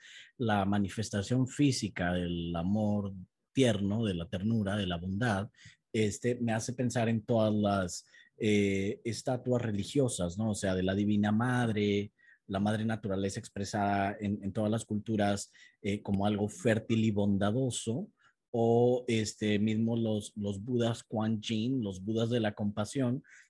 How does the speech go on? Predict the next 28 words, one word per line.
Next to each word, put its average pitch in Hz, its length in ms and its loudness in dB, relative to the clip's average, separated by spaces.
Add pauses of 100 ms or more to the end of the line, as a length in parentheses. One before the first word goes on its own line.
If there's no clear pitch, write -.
(160)
que 123 260 -2
están 135 300 -6
en 165 100 -4
estas 143 260 -6
posiciones 117 540 -2
como 104 300 -2
de 98 140 -4
brazos 117 440 -6
abiertos 98 1200 -2 (380)
o 110 240 6
abrazándote, 107 1300 2 (220)
y 113 80 -4
están 113 260 -4
con 139 160 -2
esta 127 400 -2
serena 120 520 0
sonrisa, 104 1040 -2 (300)
y, 110 480 0
y, 117 240 -12
y 120 260 -10
son 165 280 -2
expresiones 156 680 -4
de 117 80 -2
la 92 160 -4
compasión, 90 720 -6
¿no? 117 200 0
Y, 101 320 2 (360)
y 104 600 2